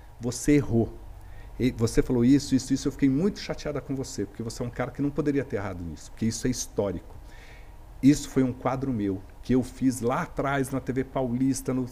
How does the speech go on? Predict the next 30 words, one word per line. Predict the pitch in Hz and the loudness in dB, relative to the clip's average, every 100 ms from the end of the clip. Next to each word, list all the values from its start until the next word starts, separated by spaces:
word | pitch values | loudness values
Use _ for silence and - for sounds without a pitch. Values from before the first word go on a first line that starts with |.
| - | -4
no... | 131 127 - - - - - - - - | -4 -4 -6 -14 -18 -18 -20 -20 -20 -12
Aí | 98 | -8
eu | |
falei, | - 104 - | -6 -6 -2
"Pô, | 120 | 0
Hebe, | 110 98 87 | 2 0 -4
desculpa, | 104 - - 107 123 120 | -6 -8 -4 -2 -2 -2
então." | 101 90 101 110 | -6 -6 -6 -4
Não | 104 | -6
sei | - | -6
o | |
que | 110 | -4
lá. | 113 | -2
Ela, | 113 117 - | -2 -4 -4
aí | 101 110 | 2 4
ela | 117 | 4
me | 110 | 2
deu | 107 | 0
um, | 104 - - | -2 -6 -8
um, | 95 | -8
um | 87 95 90 87 - - 87 | -6 -6 -8 -8 -10 -12 -4
beijo | 107 120 113 | 2 2 2
assim | 104 - | -2 -6
e | 127 | -4
falou, | 135 131 - - - - - - - - - - | -2 -4 -6 -16 -18 -18 -18 -16 -16 -16 -16 -12
"Te | - 175 | 6 10
amo, | 131 92 73 - - - - - - - - | 10 8 -2 -10 -14 -14 -14 -16 -16 -16 -8
mas | 95 107 110 110 107 104 | -4 0 2 2 2 6
você | 107 - | 6 8
errou. | 127 117 82 | 2 2 -4